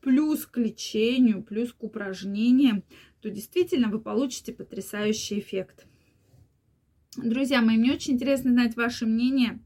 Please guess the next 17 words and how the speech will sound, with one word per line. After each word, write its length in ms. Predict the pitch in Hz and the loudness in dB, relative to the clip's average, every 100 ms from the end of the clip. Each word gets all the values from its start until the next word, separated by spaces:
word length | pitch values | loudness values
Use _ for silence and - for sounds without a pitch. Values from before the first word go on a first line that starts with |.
| _ - - - | _ -20 -20 -18
Обязательно 500 | - 208 220 311 262 | -8 -2 2 2 0
в 60 | 254 | -2
комментариях 720 | 262 240 247 285 277 240 240 | 2 4 4 4 4 2 2
напишите, 760 | 240 226 240 - - 285 - 254 | 0 0 -6 -4 -2 -4 -2 -6
что 380 | - - 269 | -6 -4 -2
вы 140 | 240 240 | 0 0
думаете 560 | 208 254 226 214 - | 4 4 4 -2 -8
по 80 | - | -10
этому 420 | 214 208 208 202 | -8 -6 -4 -6
поводу. 640 | 202 220 262 262 214 202 - _ _ _ _ _ _ _ _ _ - - | -4 -4 -2 -2 -4 -10 -14 _ _ _ _ _ _ _ _ _ -20 -6
Также 300 | 247 247 247 | -2 0 0
я 80 | 240 | -2
вас 160 | 233 | -4
приглашаю 580 | - 240 233 247 277 240 | -4 -2 -2 0 -2 -2
в 20 | |
свой 280 | 226 233 269 | -4 -6 -4
Telegram-канал. 1200 | 233 233 226 220 254 226 - 214 214 214 233 269 | -4 -4 -4 0 2 2 -2 -4 -4 -4 -4 -6